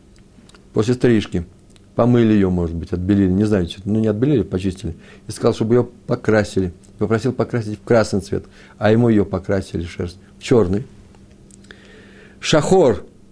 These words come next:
в Ц В О Адом, или дал ему, сказал, покрась мне в чёрный. Он его покрасил по какой-то причине, совершенно нам не важно сейчас, по какой-то причине покрасил её в чёрный цвет, то в этом случае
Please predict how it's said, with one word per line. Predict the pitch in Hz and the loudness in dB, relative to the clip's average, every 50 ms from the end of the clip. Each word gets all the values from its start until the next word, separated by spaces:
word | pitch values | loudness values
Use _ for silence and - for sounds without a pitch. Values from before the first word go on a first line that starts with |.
| - - - - | -20 -20 -10 -2
в | 107 120 117 | 0 0 0
Ц | - - - | 0 -2 -2
В | 120 | 0
О | 127 127 131 131 120 101 - - - _ - | 2 2 4 2 2 0 -4 -8 -16 _ -4
Адом, | 101 101 95 101 95 95 107 127 143 - - - - - | -4 0 0 2 2 2 -2 -4 -6 -12 -18 -20 -6 -2
или | - 160 139 123 | 0 2 2 2
дал | 107 117 123 120 110 | 2 2 2 2 2
ему, | 107 104 98 | 0 0 -2
сказал, | - - 107 98 | -2 -2 -2 -2
покрась | - - 101 95 - 113 95 | -2 -4 -6 -2 -2 -2 0
мне | 110 101 | -2 -4
в | - - | -4 -4
чёрный. | - - 123 113 92 87 85 78 78 - - | 0 2 2 2 2 0 -4 -6 -8 -8 -4
Он | - 131 | 0 2
его | 143 135 | 2 2
покрасил | 127 123 117 - 123 117 104 92 | 2 0 -2 -2 -2 -4 -4 -6
по | - 120 | -12 -14
какой-то | - - 226 208 - 147 | -4 -2 -2 0 0 -2
причине, | 151 190 185 - - 160 120 98 | -2 -4 -4 -2 0 0 0 0
совершенно | - - - - 160 147 135 | -2 -4 -6 -4 -2 -2 -2
нам | 123 123 | 0 0
не | 123 131 | 0 2
важно | 123 113 90 87 87 | 2 0 0 -2 -4
сейчас, | 85 - 92 87 - - - - | -2 -2 -4 -4 -4 -10 -20 -14
по | - 117 | -12 -4
какой-то | - 117 104 101 | -2 -2 -2 0
причине | 92 107 101 104 104 | -2 -2 0 0 -2
покрасил | 92 - 101 95 113 110 98 95 95 | -2 -2 -2 0 0 0 2 2 0
её | 95 92 | 0 0
в | 85 - | -2 -4
чёрный | - - - 110 107 107 107 | -8 -2 0 2 2 2 0
цвет, | - - - 175 175 - - - - - - - - - - - - - - - - - - - - _ - - - - - _ _ - - - - - - - - - - - - - - - - - - - - - - - - - - - - _ - | -2 -2 -2 -2 -4 -6 -18 -20 -20 -20 -20 -20 -20 -20 -20 -20 -20 -20 -20 -20 -20 -20 -20 -20 -20 _ -20 -20 -20 -20 -20 _ _ -20 -20 -20 -20 -20 -20 -20 -20 -20 -20 -20 -20 -20 -20 -20 -20 -20 -20 -20 -20 -20 -20 -20 -20 -20 -20 -20 -20 _ 0
то | - 143 131 | 2 4 4
в | 123 | 4
этом | 127 117 127 127 127 | 4 4 4 2 2
случае | - 170 170 170 - 180 180 | 2 0 0 2 0 0 -2